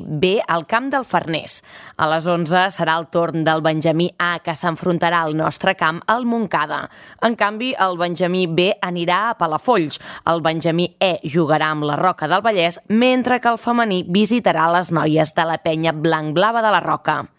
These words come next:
A les onze trenta de demà, el Benjamí C s'enfrontarà al Torelló. A les dotze, el prebenjamí C de la penya barcelonista Sant Celoni visitarà el Vilanova del Vallès.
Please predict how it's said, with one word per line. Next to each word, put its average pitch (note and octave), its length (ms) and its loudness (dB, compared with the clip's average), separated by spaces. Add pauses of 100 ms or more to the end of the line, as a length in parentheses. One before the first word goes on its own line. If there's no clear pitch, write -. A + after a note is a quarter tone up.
(140)
A E3+ 180 2
les D#3+ 160 -2
onze F3+ 320 2
trenta D#3+ 400 2
de F3 160 2
demà, C#3+ 480 0
el D3+ 180 0
Benjamí D#3 460 0
C D#3+ 240 2 (240)
s'enfrontarà E3+ 580 2
al G#3 160 0
Torelló. D#3+ 460 2 (500)
A G3 80 2
les A#3 160 0
dotze, F3+ 320 2
el E3+ 340 2
prebenjamí F3+ 600 2
C G3 240 2
de F3+ 80 2
la D#3+ 160 0
penya D#3+ 240 2
barcelonista D#3 720 0
Sant C#3+ 280 -4
Celoni D#3+ 500 0
visitarà D#3+ 560 2
el F#3 80 0
Vilanova E3 480 2
del D#3+ 160 0
Vallès. D3+ 380 -2